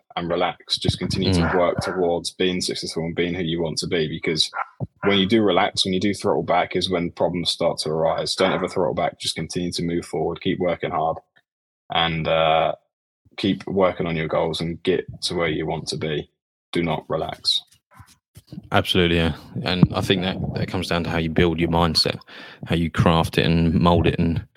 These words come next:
Speaker 2: and keep it active. I think that's, this is literally a mindset thing for, for me, in my opinion. I think this is,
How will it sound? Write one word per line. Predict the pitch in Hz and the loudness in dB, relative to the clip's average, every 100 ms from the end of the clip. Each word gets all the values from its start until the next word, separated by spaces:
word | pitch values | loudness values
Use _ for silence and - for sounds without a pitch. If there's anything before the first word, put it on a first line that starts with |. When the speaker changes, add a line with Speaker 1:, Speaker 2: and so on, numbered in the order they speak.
| - - - - - _ - | -20 -20 -20 -20 -20 _ 0
Speaker 2:
and | 98 - | 0 2
keep | - 95 - | 2 4 4
it | |
active. | - - - - - - | 4 0 0 0 0 0
I | |
think | 90 87 | 2 2
that's, | 80 - - - - | 2 0 2 2 2
this | 107 101 | 0 0
is | 95 | 0
literally | 104 - | 0 2
a | 85 92 | 2 2
mindset | 90 - - - | 0 0 -2 0
thing | 95 82 | 0 0
for, | - 98 90 71 | 0 2 2 0
for | 92 | 4
me, | 98 64 - | 4 4 2
in | 69 | 4
my | 87 | 4
opinion. | 76 85 82 | 4 2 4
I | |
think | 82 76 | 2 2
this | - - | 0 -2
is, | 80 | -6